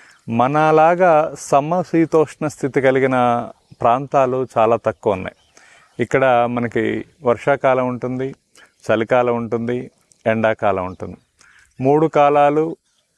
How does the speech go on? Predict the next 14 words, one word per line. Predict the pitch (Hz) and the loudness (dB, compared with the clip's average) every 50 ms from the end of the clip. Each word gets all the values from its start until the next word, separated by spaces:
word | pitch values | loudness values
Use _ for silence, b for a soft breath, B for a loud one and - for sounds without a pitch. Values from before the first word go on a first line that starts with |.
| _ _ - - | _ _ -2 0
యావరేజ్న | 123 127 135 143 143 147 147 143 135 143 143 147 147 151 156 151 135 | 2 4 4 2 2 2 0 0 0 0 -2 -2 -2 -2 -4 -4 -4
నాలుగు | 135 127 123 127 127 127 127 | -2 0 2 2 2 0 0
నెలల | 120 123 123 127 131 | 0 0 0 0 0
పాటు, | 127 - 127 127 123 113 - 139 139 - - _ b b b b b b b b b b b b - _ _ - | 0 2 0 0 0 0 -2 -4 -4 -4 -8 _ b b b b b b b b b b b b -20 _ _ -4
ఆ, | 147 123 120 117 117 117 117 117 117 117 113 | 0 2 2 4 4 4 4 4 2 2 2
దాదాపు | 110 120 120 123 131 131 151 139 | 2 2 2 2 2 0 0 -2
సంవత్సరం | - - 127 127 123 - 147 143 127 | -2 0 0 0 0 0 0 0 0
పొడవునా | 117 - 127 123 123 131 135 135 143 147 147 135 - - - - | 0 0 2 2 2 2 0 0 0 0 -2 -2 -4 -6 -10 -8
ఈ | 131 123 120 117 117 113 107 | -4 0 0 2 2 0 0
శీతోష్ణ | - - 127 113 - 120 107 - - 123 | -2 -2 -2 0 2 0 0 -2 -4 -10
స్థితి | 110 - - 117 107 - 117 | -8 -6 -4 -4 -2 0 -2
ఉంటుంది. | 98 92 87 95 90 - - - _ _ _ _ _ b b b b b b b b b b | -2 -2 -4 -8 -10 -10 -12 -18 _ _ _ _ _ b b b b b b b b b b
దీంతో | 120 120 147 170 175 160 - 175 151 | -2 0 0 0 2 2 2 2 2
పాటుగా | - 151 151 143 127 156 147 156 156 143 131 135 139 - - | 2 2 2 2 0 0 2 2 4 4 2 2 -2 -6 -12